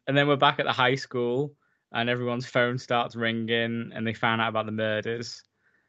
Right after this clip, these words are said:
Um, and then we're at the police station, and, uh, I love Hicks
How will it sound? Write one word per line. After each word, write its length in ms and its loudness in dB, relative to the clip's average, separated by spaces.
Um, 580 -2
and 80 -6
then 120 2
we're 60 0
at 80 -2
the 40 -8
police 380 4
station, 580 4
and, 520 2
uh, 220 4
I 100 2
love 460 0
Hicks 580 -4